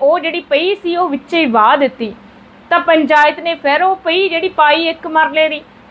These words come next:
ਪਰ ਉਹਨਾਂ ਤੋਂ ਫਿਰ ਨਹੀਂ ਬਰਦਾਸ਼ਤ ਹੋਇਆ। ਪੰਚਾਇਤ ਦਾ ਕਹਿਣਾ ਹੈ ਕਿ ਉਹ ਪਈ ਦੋ ਤਿੰਨ ਵਾਰ ਫਿਰ ਤੋਂ ਵਾਹ ਦਿੱਤੀ ਗਈ ਤੇ ਕੱਲ੍ਹ ਰਾਤ, ਰਾਤ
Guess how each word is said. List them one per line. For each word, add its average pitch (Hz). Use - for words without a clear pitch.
ਪਰ 294
ਉਹਨਾਂ 311
ਤੋਂ 294
ਫਿਰ 269
ਨਹੀਂ 381
ਬਰਦਾਸ਼ਤ 277
ਹੋਇਆ। 302
ਪੰਚਾਇਤ 294
ਦਾ 381
ਕਹਿਣਾ 339
ਹੈ 320
ਕਿ 330
ਉਹ 320
ਪਈ 320
ਦੋ 247
ਤਿੰਨ 277
ਵਾਰ 247
ਫਿਰ 254
ਤੋਂ 370
ਵਾਹ 254
ਦਿੱਤੀ 302
ਗਈ 277
ਤੇ 370
ਕੱਲ੍ਹ 381
ਰਾਤ, 277
ਰਾਤ 269